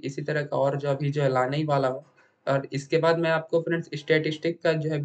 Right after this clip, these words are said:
जो video लाऊंगा कि इसमें आपको important question क्या होने वाला है, क्यों, क्यों, क्योंकि यह मेरा खुद का आया हुआ है, तो इसी कारण से मैं आपके साथ share कर रहा हूँ कि जो है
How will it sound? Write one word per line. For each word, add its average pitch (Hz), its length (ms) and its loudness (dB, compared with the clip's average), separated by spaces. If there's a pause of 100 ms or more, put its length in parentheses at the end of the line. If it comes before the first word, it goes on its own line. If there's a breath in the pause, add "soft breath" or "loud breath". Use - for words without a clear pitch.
(100)
जो 151 200 0
video 147 260 2
लाऊंगा 147 300 2
कि 151 160 -8
इसमें 147 240 -4
आपको 151 420 0 (460)
important 143 480 2
question 156 320 -2
क्या 143 200 2
होने 147 240 0
वाला 139 240 2
है, 135 120 4 (480)
क्यों, 156 140 2 (640)
क्यों, 165 140 4
क्योंकि 170 560 2
यह 160 300 8
मेरा 170 260 6
खुद 151 420 -4
का 180 200 4
आया 151 240 6
हुआ 160 280 4
है, 147 120 -2 (440)
तो 185 80 12
इसी 190 200 8
कारण 180 200 4
से 175 120 0
मैं 170 140 4
आपके 160 320 2
साथ 165 300 2
share 160 380 4
कर 156 200 2
रहा 139 140 4
हूँ 156 120 2
कि 175 140 2
जो 170 120 4
है 175 120 4